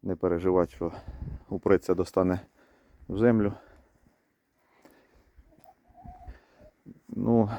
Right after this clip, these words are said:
навішували без ковша, важкувато приходиться, а там приподимати, щоб заїхати. Так що... Ну, оце так, це коротенько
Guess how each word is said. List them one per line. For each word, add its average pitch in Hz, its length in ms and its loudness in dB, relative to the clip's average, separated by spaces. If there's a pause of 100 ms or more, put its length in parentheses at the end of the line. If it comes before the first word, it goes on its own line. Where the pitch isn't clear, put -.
(160)
навішували 104 760 6 (760)
без 104 180 -2
ковша, 107 500 4 (300)
важкувато 92 580 0
приходиться, 92 520 -2
а 90 40 2
там 95 220 0 (800)
приподимати, 110 640 4 (680)
щоб 87 240 -8 (420)
заїхати. 87 520 0 (1900)
Так 82 200 -8
що... 90 180 -6 (600)
Ну, 175 120 -2
оце 107 220 0
так, - 340 -2
це - 120 0
коротенько 101 600 2